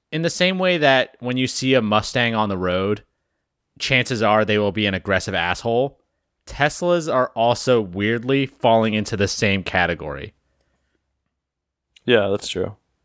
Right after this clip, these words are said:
Speaker 1: I, I don't know. It seems like
Speaker 2: We saw a lot of 'em in Northern Virginia.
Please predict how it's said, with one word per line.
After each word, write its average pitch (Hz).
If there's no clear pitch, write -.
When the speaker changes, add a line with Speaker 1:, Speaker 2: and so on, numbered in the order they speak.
Speaker 1:
I, 123
I 127
don't 139
know. 139
It 107
seems 139
like 117
Speaker 2:
We 143
saw 196
a -
lot 131
of 139
'em 117
in 113
Northern 113
Virginia. 101